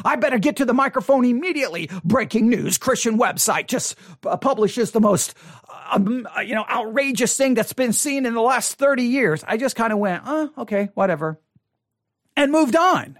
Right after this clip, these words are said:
<laughs> Well, the next thing I know, Oh boy, people are upset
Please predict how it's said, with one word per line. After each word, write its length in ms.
<laughs> 100
Well, 240
the 80
next 240
thing 220
I 120
know, 480
Oh 280
boy, 580
people 380
are 220
upset 580